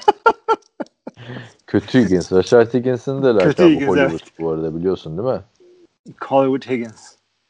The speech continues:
Speaker 1: O da işte şeyden geliyormuş. Bir gün araştırmıştım zamanında. Bunun yok lis-, lisedeki koçu mu, ortaokuldaki koçu mu ne çok böyle flash hareketler yaptığı için Hollywood diyormuş buna.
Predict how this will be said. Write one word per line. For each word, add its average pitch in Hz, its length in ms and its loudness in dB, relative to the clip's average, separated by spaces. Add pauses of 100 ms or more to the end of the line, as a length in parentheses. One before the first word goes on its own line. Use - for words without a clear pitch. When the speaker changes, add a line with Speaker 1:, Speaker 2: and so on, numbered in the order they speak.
(640)
Speaker 1:
O 98 180 -16
da 120 80 6
işte 120 360 0
şeyden 101 500 2
geliyormuş. 76 580 -8
Bir 82 60 -6
gün 80 140 -4
araştırmıştım 82 800 -6
zamanında. 73 540 -8 (600)
Bunun 101 460 -6 (100)
yok 104 240 -2
lis-, 98 440 -6
lisedeki 101 480 -2
koçu 95 280 0
mu, 107 100 2
ortaokuldaki 92 680 4
koçu 98 280 0
mu 107 100 2
ne 90 140 2
çok - 220 -2
böyle 85 200 4
flash 98 340 2
hareketler 95 580 4
yaptığı 92 380 2
için 87 260 -4
Hollywood 78 540 -4
diyormuş 76 400 -4
buna. 123 280 0